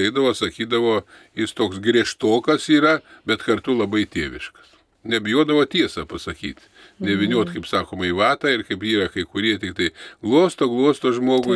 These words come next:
Speaker 2: Taip.
Speaker 1: tas, vat, atrodo, kai jis ten pridarė ydų, viskas gerai, Dievulis viską atleis.
Speaker 2: Mhm.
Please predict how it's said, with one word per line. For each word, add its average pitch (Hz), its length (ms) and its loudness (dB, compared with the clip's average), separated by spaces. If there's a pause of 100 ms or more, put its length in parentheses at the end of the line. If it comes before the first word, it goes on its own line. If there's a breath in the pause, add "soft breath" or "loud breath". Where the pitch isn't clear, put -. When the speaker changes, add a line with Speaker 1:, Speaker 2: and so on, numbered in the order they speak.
Speaker 2:
Taip. 120 80 0
Speaker 1:
tas, 104 140 -2
vat, 104 200 -2
atrodo, 110 420 -2
kai 101 140 0
jis 90 80 -4
ten 90 280 -4
pridarė 101 500 -2 (100)
ydų, 151 300 0
viskas 120 340 -2
gerai, 120 300 2
Dievulis 120 400 -2
viską 98 320 -6
atleis. 92 340 -6
Speaker 2:
Mhm. - 140 -12